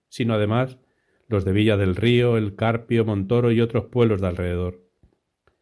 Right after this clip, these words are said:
Todos ellos, como los socios fundadores, saben que ni ayer, ni hoy, ni el día de mañana,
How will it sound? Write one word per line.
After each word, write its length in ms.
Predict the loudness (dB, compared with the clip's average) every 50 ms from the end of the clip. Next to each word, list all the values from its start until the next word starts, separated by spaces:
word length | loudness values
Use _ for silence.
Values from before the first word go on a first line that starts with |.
| _ _ _ _ _ _
Todos 320 | _ 0 0 0 0 2 2
ellos, 420 | 2 4 4 2 -2 -4 -6 -12 _ _ _ _ _ _ _ _ _ _
como 180 | -6 -2 0 0
los 140 | 0 0 0
socios 320 | -2 -2 0 -2 -2 0
fundadores, 720 | 0 0 0 2 2 2 2 2 2 0 -2 -4 -10 _ _ _ _ _ _ _ _
saben 400 | _ -2 0 2 2 2 0 0
que 100 | -2 -2
ni 120 | -2 -2
ayer, 500 | -2 -2 2 2 2 2 2 -2 -6 -12 _ _ _ _ _ _ _ _ _
ni 280 | -6 -2 0 0 2
hoy, 400 | 2 2 2 0 -2 -4 -10 -10 _
ni 160 | -4 -2 -2
el 120 | -2 0
día 180 | 2 2 2 2
de 80 | 2
mañana, 580 | 2 0 0 0 0 0 0 -2 -4 -6 -8 -14